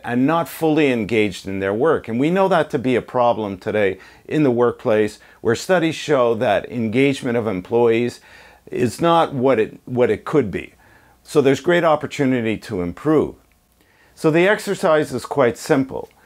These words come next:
You take a flip chart, or you do it on a piece of paper, and you draw a T. And on one side, you list the needs of employees.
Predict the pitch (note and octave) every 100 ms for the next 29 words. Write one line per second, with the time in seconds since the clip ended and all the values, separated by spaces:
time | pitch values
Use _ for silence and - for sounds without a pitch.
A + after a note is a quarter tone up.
0 | _ - - C3 C3 F#3+ F#3+ G3 - E3
1 | E3 - B2+ G#2 A2 - _ _ - F3
2 | E3+ C#3+ C3+ D3+ C#3+ B2 A#2 - C3 A2
3 | G2+ - G#2 G2+ C3 E2 C#3 C#3 D#3 C#3+
4 | F3+ F3 - A2 - - - C#3 - _
5 | _ _ _ _ _ _ - D#3 D#3+ F#3
6 | G#3+ - G3 D#3 D3 C#3 C3+ C#3+ C#3 -
7 | - G#2 B2+ C3 C3+ A2+ B2+ G#2 F#2+ -
8 | G#2+ F2 C2+